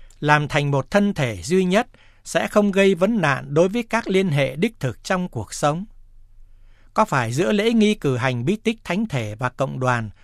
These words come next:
có một màng ngăn cách không thể nào vượt thắng nổi không? Trong truyền thống và thực hành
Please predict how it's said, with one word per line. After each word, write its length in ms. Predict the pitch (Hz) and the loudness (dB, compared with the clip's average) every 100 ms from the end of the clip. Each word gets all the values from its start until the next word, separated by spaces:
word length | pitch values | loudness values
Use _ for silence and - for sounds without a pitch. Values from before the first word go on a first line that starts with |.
| - - | -10 -2
có 120 | 220 | 0
một 240 | 160 - | 0 -2
màng 320 | 131 123 110 | -2 -2 -2
ngăn 200 | 170 180 | -2 -4
cách 200 | 180 214 - | -2 -4 -2
không 200 | - 196 | -2 -2
thể 180 | - 123 | -2 -4
nào 260 | 120 117 110 | -2 -4 -4
vượt 280 | 123 113 | -6 -8
thắng 220 | - 185 196 | -8 -6 -4
nổi 220 | 110 87 | -6 -6
không? 280 | - 180 190 - - - - - - - - - - - - - - _ | -2 -2 -4 -14 -20 -20 -20 -20 -20 -20 -20 -20 -20 -20 -20 -20 -20 _
Trong 280 | - 196 190 | 2 2 2
truyền 260 | - 135 117 | 0 -2 0
thống 280 | 151 202 214 | -2 0 0
và 120 | 135 | -2
thực 260 | - 135 | -2 -6
hành 280 | 120 123 113 | -4 -4 -4